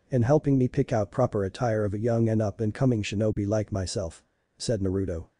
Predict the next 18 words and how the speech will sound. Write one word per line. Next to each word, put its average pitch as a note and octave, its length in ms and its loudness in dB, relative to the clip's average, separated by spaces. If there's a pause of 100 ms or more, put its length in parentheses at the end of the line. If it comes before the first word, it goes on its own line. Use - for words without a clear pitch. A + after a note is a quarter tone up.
(300)
This B2 140 2
shocked C3+ 340 4
all C3+ 240 6
around A#2+ 340 4
him, G#2 140 0
for G#2+ 140 -2
he A2 100 0
spoke C3+ 360 0
in A#2+ 80 0
a A#2 40 2
way A2+ 220 2
no A2+ 180 4
one G#2+ 180 0
has G#2 160 -2
ever G#2 200 -2
heard G2+ 200 0
him F2+ 100 -4
speak. - 440 -8